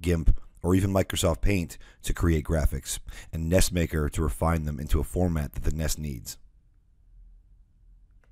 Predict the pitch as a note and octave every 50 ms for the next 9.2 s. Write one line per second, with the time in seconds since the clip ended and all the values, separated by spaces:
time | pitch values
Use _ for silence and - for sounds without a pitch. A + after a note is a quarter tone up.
0 | - - - - - _ - - - - - - - - - - - - - _
1 | _ _ - _ - - - - - - _ - _ _ _ - - - - -
2 | G2+ G#2+ C#3 E3 - - D#3 C#3 - A#2 G2 E2 E2+ E2 - - G#2 B2+ C#3 -
3 | - G2 F2+ E2+ D2 D2 D2 D2 - - - _ - - - - - - E2 -
4 | - - - D3+ A#2 - G2+ G2+ F#2+ - - F2+ E2 - - D2+ D2 - - -
5 | D2+ - E2 D#2+ D#2+ D2+ C#2+ E2+ E2 - - F#2+ - - E2 E2 E2+ D#2+ - -
6 | - E2 E2 D2+ C2 - - - - - - - - - - _ _ - - -
7 | - - - - - - - - - - G#2 G#2 G#2 A2+ B2 - C#3 B2 - -
8 | G#2+ G#2 D2+ F#2 - F2+ C#2+ - F2 F2 F2+ - - - - E2+ D#2 C#2+ B1 C#2
9 | D2+ - - -